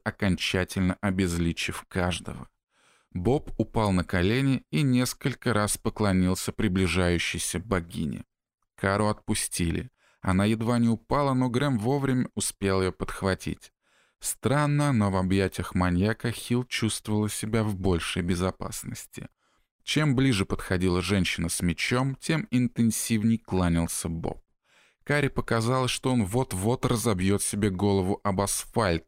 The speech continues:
настолько сильно парень выказывал почести.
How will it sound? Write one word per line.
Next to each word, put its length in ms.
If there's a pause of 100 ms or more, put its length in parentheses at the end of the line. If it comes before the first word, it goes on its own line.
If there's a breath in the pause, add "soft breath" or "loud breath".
настолько 680
сильно 460 (120)
парень 360
выказывал 800
почести. 680